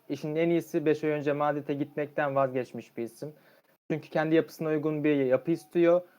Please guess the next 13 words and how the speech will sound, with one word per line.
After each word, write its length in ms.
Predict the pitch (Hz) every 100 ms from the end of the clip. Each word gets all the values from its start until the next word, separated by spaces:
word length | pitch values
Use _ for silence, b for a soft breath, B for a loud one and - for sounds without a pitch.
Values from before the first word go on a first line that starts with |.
| b
Bunu 140 | 156 160
sanki 280 | 170 156
Galatasaray 420 | 156 160 156 165 160
tam 160 | 170
anlamıyla 380 | 165 151 151 160
verecek 320 | 151 143 156
gibi 140 | 139 139
gözüküyor. 460 | 127 117 - 143
Anahtar 380 | 143 143 147 143
teslim 320 | 147 143 151
yapacaklar 520 | 143 135 135 127 131
gibi 160 | 123 120
gözüküyor. 540 | 120 117 113 - 135